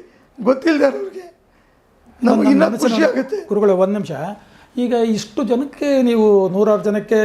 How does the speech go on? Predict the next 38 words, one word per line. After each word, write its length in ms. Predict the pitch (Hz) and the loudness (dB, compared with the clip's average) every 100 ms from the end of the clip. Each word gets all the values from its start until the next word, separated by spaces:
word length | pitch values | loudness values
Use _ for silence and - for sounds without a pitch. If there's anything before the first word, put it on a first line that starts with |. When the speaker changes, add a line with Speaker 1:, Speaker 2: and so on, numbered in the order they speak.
| 196 | 0
Speaker 2:
ಎಷ್ಟು 180 | 175 - 180 175 | 0 0 0 2
ವಿದ್ಯೆಗಳು 360 | 196 196 190 175 | 2 2 0 -2
ಮಾಡಿ 120 | 175 180 | -4 -2
ಒಳ್ಳೇದು 240 | 165 175 156 | 0 0 0
ಮಾಡಿದ್ದೀರಾ 320 | 160 151 165 175 - | -2 0 -2 0 2
ಕೇಳ್ಪಟ್ಟಿದ್ದೀನಿ. 440 | 202 196 156 165 | 2 0 -2 2
ಒಳ್ಳೇದಾಗಿರೋರು 520 | 185 202 190 196 220 233 | 4 4 2 2 2 0
ನಮ್ಗೆ 160 | 208 143 | -4 -2
ಫೋನ್ 140 | 196 180 | -2 -2
ಮಾಡಿ 120 | 160 | -2
ಹೇಳಿದ್ದಾರೆ. 300 | 180 180 135 127 _ _ - | 0 0 -4 -14 _ _ -4
Speaker 1:
ಹಾ. 100 | 220 | -2
Speaker 2:
ಸುಮಾರು 200 | 196 180 180 | 0 -2 -2
ಜನ 100 | 170 156 | -4 -4
ಗುರುಗಳು 240 | 165 175 165 | -2 -2 -2
ನಮ್ಗೆ 160 | 156 165 | -2 -2
ಒಳ್ಳೇದಾಗಿದೆ 480 | 160 151 147 156 165 - - - - 185 | -2 -2 -2 -4 -4 -8 -20 -20 -6 0
ನೋಡಿ, 160 | 196 180 | 2 2
ಎಲ್ಲರೂ 180 | 175 185 170 | 0 0 0
ಏನೋ 100 | 180 185 | 0 -2
ಒಂದು 80 | 156 | -2
ದಾರಿ 140 | 165 165 | -2 -6
ತಪ್ಪಿಸಿದ್ರು, 380 | - 170 143 135 135 - - - | -10 -6 -4 -6 -8 -20 -16 -2
ಅಲ್ಲಿ 180 | 202 208 202 | 2 4 4
ಅದನ್ನ 180 | 190 196 190 | 2 2 2
ಮಾಡಕ್ 200 | 190 196 | 2 0
ಹೋಗಿ 140 | 190 196 | 0 -2
ನಾವು 120 | 190 180 | -2 -4
ಲಕ್ಷಾಂತರ 340 | 160 185 175 165 | -4 -4 -4 -2
ರೂಪಾಯಿ 160 | 170 139 | -2 -2
ಹಾಳು 160 | 165 160 | -2 -2
ಮಾಡಿದ್ವಿ, 240 | 156 156 175 | -2 -2 0
ಇಲ್ಲಿ 120 | 180 | 0
ಹಾಳು 120 | 160 156 | 0 -4
ಮಾಡಿದ್ವಿ. 300 | 135 135 151 - - - - - 165 139 | -6 -8 -10 -14 -20 -20 -20 -16 -4 2
ಭಗವಾನ್ 320 | 160 185 240 247 | 4 4 2 2
ಗುರುಗಳ 200 | 233 | 2
ಹತ್ರ 140 | 214 | 2